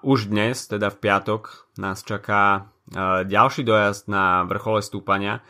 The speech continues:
Alto Mas de la Costa a uvidíme <laughs> veľmi zaujímavé, veľmi zaujímavé stúpanie. Síce to nebude, eh,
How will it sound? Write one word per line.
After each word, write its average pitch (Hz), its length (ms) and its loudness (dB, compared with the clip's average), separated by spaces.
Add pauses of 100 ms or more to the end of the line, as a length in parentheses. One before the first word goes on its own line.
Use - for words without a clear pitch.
(340)
Alto 110 320 6
Mas 113 160 2
de 110 160 4
la 107 80 6
Costa 113 640 0 (420)
a 92 140 2 (840)
uvidíme 120 1040 0
<laughs> 101 80 -8
veľmi 139 320 8
zaujímavé, 104 720 4 (400)
veľmi 120 240 2
zaujímavé 101 400 2
stúpanie. 101 560 -4 (400)
Síce 151 320 0
to 120 160 2
nebude, 120 400 2
eh, 98 960 0